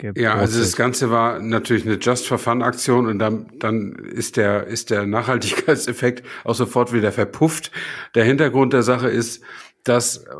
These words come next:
Speaker 1: unser Sohn Fridolin heißt.
Speaker 2: Mhm.
Speaker 1: Ähm, aber nicht, also wir nennen ihn so, eigentlich heißt er Peter, aber wir nennen ihn in der Familie eben Fridolin. Und, ähm, zu seinem dreißigsten Geburtstag, was zwei Jahre her war, habe ich ihm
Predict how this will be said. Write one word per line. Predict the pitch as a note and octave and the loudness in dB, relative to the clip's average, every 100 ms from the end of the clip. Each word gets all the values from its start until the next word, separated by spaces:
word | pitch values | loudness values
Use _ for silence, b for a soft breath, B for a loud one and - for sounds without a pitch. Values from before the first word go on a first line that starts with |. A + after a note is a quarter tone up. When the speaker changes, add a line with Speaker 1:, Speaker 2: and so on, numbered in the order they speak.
| - | -14
Speaker 1:
unser | - B2 A2+ A#2 | -6 0 2 4
Sohn | B2 C3 G#2+ | 6 6 4
Fridolin | - A#2+ A2+ G2+ F#2 F2 | 2 2 4 2 -2 -4
heißt. | G2 - - - | -6 -6 -10 -4
Speaker 2:
Mhm. | B2+ A2+ G2+ A#2 | -4 -4 -6 -6
Speaker 1:
Ähm, | A2+ A#2 A2+ A2+ A2+ - | 0 2 4 2 0 -2
aber | A#2 A#2 | 0 4
nicht, | B2+ B2+ - _ _ | 4 2 -10 _ _
also | - A2 A2 | -2 0 4
wir | C3 | 4
nennen | C3 C3+ C#3 | 6 4 4
ihn | A2+ G2+ | 2 0
so, | G#2+ | -2
eigentlich | G2+ A#2 A#2 G2 | -2 0 0 0
heißt | A2+ - | -2 -2
er | |
Peter, | G2+ - G#2+ A#2+ G2 | -4 -4 -4 -4 -8
aber | G#2+ A2+ A2 G#2+ | -2 0 0 -4
wir | A#2 A#2 | -2 0
nennen | A#2+ A#2 | 2 0
ihn | A2+ A2+ | -2 -2
in | |
der | G#2+ | -4
Familie | G#2 A#2 G#2+ G#2+ G#2 | -4 -4 -2 0 -2
eben | G2 G2+ | -6 -8
Fridolin. | - A#2 G#2+ G#2 G#2 B B B B | -6 -4 -2 -2 -6 B B B B
Und, | _ A#2 A#2 A2+ - | _ 0 2 0 -4
ähm, | A#2 A2+ A2 A2+ A2+ b b b _ _ _ | 0 2 2 0 -6 b b b _ _ _
zu | - C3 | -2 2
seinem | A#2+ A#2+ | 2 2
dreißigsten | A#2 B2+ C3+ - | 2 0 -2 -2
Geburtstag, | A2 A#2+ C#3 A2+ | 0 2 2 0
was | G2+ - | 0 -2
zwei | - G#2 | 0 0
Jahre | G#2 G2+ | 2 0
her | G#2 A#2+ | 0 2
war, | G#2 A2 A#2+ B B B B | 2 2 -2 B B B B
habe | - A#2 | -2 2
ich | A#2 - | 2 0
ihm | A#2 A#2+ B2 B2 | 2 4 2 -2